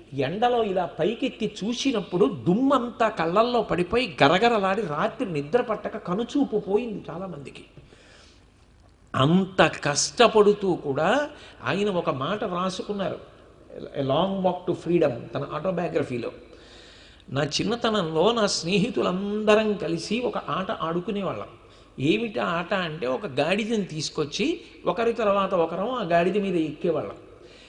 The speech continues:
ఆ గాడిద మీద ఎక్కితే ఆ గాడిద కాసేపు అలా తిరిగి వచ్చేది. మేము దిగిపోయిన తర్వాత ఏదో ఇంకో స్నేహితుడు ఎక్కి తిరిగి వస్తుండేవాడు.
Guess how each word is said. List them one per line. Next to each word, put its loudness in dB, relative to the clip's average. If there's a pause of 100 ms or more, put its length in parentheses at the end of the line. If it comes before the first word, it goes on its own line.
(220)
ఆ 2
గాడిద 2
మీద 0
ఎక్కితే -2
ఆ 2
గాడిద 2
కాసేపు 4
అలా 4
తిరిగి 0
వచ్చేది. -2 (540)
మేము 4
దిగిపోయిన 0
తర్వాత 0
ఏదో 0
ఇంకో 2
స్నేహితుడు 2
ఎక్కి 0
తిరిగి 0
వస్తుండేవాడు. 0